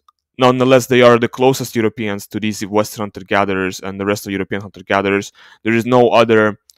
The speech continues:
European ethnicities aside from those in the Baltics that are closest to, uh,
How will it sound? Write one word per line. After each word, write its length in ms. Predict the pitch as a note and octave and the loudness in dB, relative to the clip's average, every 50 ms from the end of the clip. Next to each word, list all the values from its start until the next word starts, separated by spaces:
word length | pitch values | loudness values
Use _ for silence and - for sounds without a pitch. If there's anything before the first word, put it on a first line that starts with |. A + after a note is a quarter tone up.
| _ _ _ | _ _ _
European 400 | - A2 A#2 A2 A2 - B2 A2+ | -4 -2 -2 -2 0 0 -2 -2
ethnicities 480 | A2 G#2 - A#2 A2+ B2 A2 A2 G#2 F#2+ | -2 -4 -8 -10 -12 -6 -6 -4 -4 -4
aside 400 | G2+ - - - A2 A2 A2 - | -6 -6 -2 0 0 0 0 -2
from 160 | A2+ G2+ G2+ | -6 -6 -4
those 180 | G2+ G#2 G2+ G#2+ | -4 -4 -4 -6
in 60 | G2+ | -8
the 80 | G2 F#2 | -10 -2
Baltics 500 | F#2+ G2 G2+ G2+ - - E2 - - - | 2 2 2 2 2 -2 -10 -14 -10 -8
that 120 | G2+ F#2 | -4 -2
are 140 | F#2+ G2 F#2+ | -2 -2 -2
closest 640 | - - A2 G#2 G2 G2+ - - F2+ - - - _ | -4 -6 -4 -4 -4 -4 -4 -10 -16 -18 -20 -20 _
to, 380 | - - G2 F#2+ F#2+ F2+ F#2+ - _ _ _ _ _ _ _ _ _ _ _ _ _ | -8 -4 -4 -2 -2 -4 -6 -10 _ _ _ _ _ _ _ _ _ _ _ _ _
uh, 320 | - F#2 F#2 F#2 F#2 F2+ | -6 -6 -4 -4 -6 -8